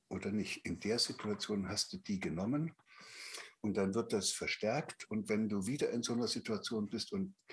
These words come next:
dann geht's schon viel leichter, dass du es wieder so machst, dann brauchst du wieder einen Joint. Und wenn dich dann der Lehrer geärgert hat, brauchst du wieder einen Joint und dann, äh, brauchst du nur daran zu denken, dass du morgen wieder in die Schule musst. Dann,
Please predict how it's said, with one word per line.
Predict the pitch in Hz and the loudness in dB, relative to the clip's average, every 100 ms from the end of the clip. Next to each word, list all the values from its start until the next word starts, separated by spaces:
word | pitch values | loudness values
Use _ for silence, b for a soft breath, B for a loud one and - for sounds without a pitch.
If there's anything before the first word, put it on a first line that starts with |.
| B B | B B
dann | - 95 | -2 0
geht's | 110 - | 0 2
schon | 107 95 | 2 2
viel | - 82 | 0 0
leichter, | 80 107 - 151 151 - | 2 0 0 -2 -4 -4
dass | 110 - | -4 -2
du | |
es | 117 - | -4 -2
wieder | 120 123 | 0 0
so | 131 | 0
machst, | 123 123 - | 0 0 0
dann | 95 92 - - _ - - | 0 -2 -4 -10 _ -20 -10
brauchst | - 90 - | -4 -4 -2
du | 90 | -4
wieder | 127 | 0
einen | 131 131 | 0 2
Joint. | 127 127 143 - B B B B B B _ - | 2 2 0 -6 B B B B B B _ -2
Und | 107 98 | 0 2
wenn | 101 | 2
dich | 101 | 2
dann | 104 95 | 0 2
der | 92 - - | 2 2 0
Lehrer | 98 131 135 123 | 2 2 2 0
geärgert | 120 107 117 110 | 0 2 0 -2
hat, | 113 - | -4 -2
brauchst | 104 98 95 | -2 0 -2
du | |
wieder | 95 147 | 0 2
einen | 127 | 2
Joint | 117 120 120 123 | 2 2 0 0
und | 101 98 | -2 0
dann, | 98 101 - - B B B B _ - | 2 2 -2 -10 B B B B _ -2
äh, | 120 107 98 - | 0 0 0 -4
brauchst | - 107 - | -2 0 4
du | |
nur | 107 | 4
daran | 95 92 85 | 4 2 2
zu | 87 | 0
denken, | 87 139 - | 0 0 2
dass | 120 | 0
du | 110 | 2
morgen | 110 101 101 | 2 2 2
wieder | 98 | 0
in | 82 | 0
die | |
Schule | - - 160 | -2 0 2
musst. | 131 131 - | 2 2 2
Dann, | 98 | -2